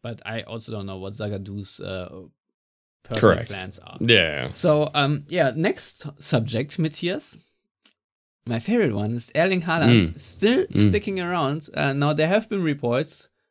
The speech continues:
Speaker 1: a few months ago that there's, uh, this release clause that apparently evaporates on, uh, April thirtieth. Is it
Speaker 2: Hmm.
Speaker 1: confirmed? I don't know. Is there any
Speaker 2: Hmm.
Speaker 1: truth to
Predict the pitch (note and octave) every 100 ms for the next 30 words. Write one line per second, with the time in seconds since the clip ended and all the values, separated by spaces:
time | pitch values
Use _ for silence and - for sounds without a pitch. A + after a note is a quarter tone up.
0 | _ _ _ - - - E3 E3+ D#3 D#3
1 | D3 D3 D3 D3 C#3 - C3+ C3+ C3 -
2 | C3 B2 A#2 A2+ A2 A2 B2 A2+ - -
3 | A#2+ C3 E3 - D3+ C3 B2+ A#2+ - A#2+
4 | G#2+ - - _ _ _ _ _ _ -
5 | B2 D#3+ F#3 F#3 F3+ D#3 F3 F3 C#3 B2+
6 | A#2+ - - A#2 A#2+ A#2 A#2 A#2 A2+ A2
7 | - C3+ D3 C3 - C#3+ B2+ A2 C#3+ -
8 | _ _ _ _ _ _ _ _ _ B2+
9 | A#3 D3 G2 D#3 D3 F#3+ G3+ G3+ F#3+ -
10 | _ _ _ _ _ F2+ G2+ G2 F2 G#2
11 | D3+ D#3+ D#3 E3+ - A2 G#2+ G2+ - G#2+
12 | - D3 F3+ E3+ -